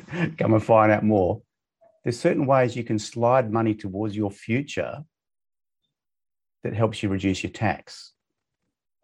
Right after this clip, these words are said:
So you're keeping your money, you're paying your debt, you're getting tax back, and it starts this amazing cycle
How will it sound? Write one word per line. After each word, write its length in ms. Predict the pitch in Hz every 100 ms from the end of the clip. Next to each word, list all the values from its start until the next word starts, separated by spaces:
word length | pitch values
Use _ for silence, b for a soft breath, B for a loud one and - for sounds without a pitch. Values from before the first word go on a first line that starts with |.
| - - - -
So 120 | 113
you're 120 | 104
keeping 460 | 104 - 139 147 143
your 80 | 123
money, 300 | 110 101 101
you're 160 | 92
paying 400 | - 113 117 127
your 100 | 123
debt, 280 | 101 92 92
you're 80 | 98
getting 340 | 107 107 110
tax 380 | 110 110 110 - -
back, 240 | 87 87 -
and 80 |
it 100 | 101
starts 520 | - - - 123 120 -
this 200 | 110 107
amazing 880 | 104 104 113 139 165 156 117 - - _ _ _ _ _
cycle 720 | - - 113 113 120 90 73